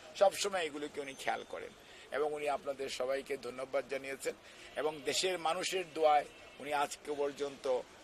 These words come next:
গত সাড়ে চার বছর যাবৎ, দুই হাজার একুশ সনের, একুশ সনের, একুশ সনের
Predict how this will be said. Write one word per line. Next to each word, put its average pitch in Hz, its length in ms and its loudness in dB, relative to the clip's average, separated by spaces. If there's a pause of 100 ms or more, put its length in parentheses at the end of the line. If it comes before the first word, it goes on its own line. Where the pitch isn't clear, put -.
(120)
গত 139 420 2 (380)
সাড়ে 180 280 8
চার 185 220 12
বছর 156 440 2
যাবৎ, 113 360 -4
দুই 143 140 -2
হাজার 165 380 6 (1160)
একুশ 170 360 -2
সনের, 170 400 6 (880)
একুশ 156 440 0
সনের, 196 340 4 (500)
একুশ 170 440 2
সনের 185 320 0